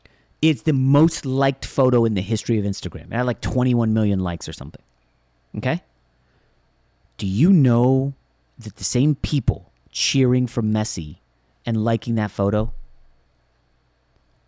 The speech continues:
also were giving him crap on social media every time he missed a P K or Argentina lost in the World Cup finale or the Euro finale? It's all like, "You stink, you suck, you're a failure, blah, blah, blah."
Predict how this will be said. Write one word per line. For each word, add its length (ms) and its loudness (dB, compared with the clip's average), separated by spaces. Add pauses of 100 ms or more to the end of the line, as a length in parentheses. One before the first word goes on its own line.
(140)
also 600 2 (220)
were 120 0
giving 420 0
him 160 2
crap 540 -2
on 120 0
social 340 0
media 380 0
every 160 -2
time 160 0
he 80 2
missed 180 0
a 60 -2
P 160 2
K 360 0 (220)
or 160 -4
Argentina 460 2
lost 260 2
in 60 2
the 80 2
World 180 2
Cup 160 -2
finale 460 0 (200)
or 140 0
the 120 2
Euro 220 6
finale? 300 0 (840)
It's 180 4
all 180 6
like, 260 4
"You 80 4
stink, 320 0
you 80 2
suck, 360 2
you're 120 2
a 40 -2
failure, 320 2
blah, 160 0
blah, 100 -4
blah." 180 -10